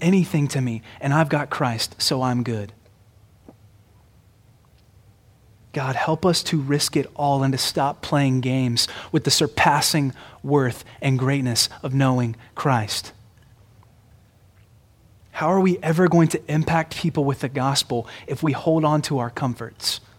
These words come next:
and our social status and our friends,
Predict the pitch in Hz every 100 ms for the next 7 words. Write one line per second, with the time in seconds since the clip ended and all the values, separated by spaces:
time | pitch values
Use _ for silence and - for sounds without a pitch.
0 | _ _ _ - _ _ _ - 139 131
1 | - 143 - 131 - 127 123 113 - -
2 | - - - 139 127 - 143 123 110 -